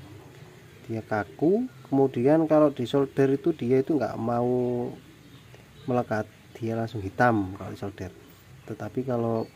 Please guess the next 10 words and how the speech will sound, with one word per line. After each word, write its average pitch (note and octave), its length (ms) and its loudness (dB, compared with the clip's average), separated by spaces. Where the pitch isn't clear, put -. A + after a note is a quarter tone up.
tembaga G#2 560 -4
murni A#2+ 560 0
langsung A2 640 -2
nempel A2 720 0
rata, A#2 560 -8
nggak A2 160 -6
ada A2 240 -6
bekas A2 400 -6
hitam-hitamnya, G#2 720 -4
dulur. G2 240 -8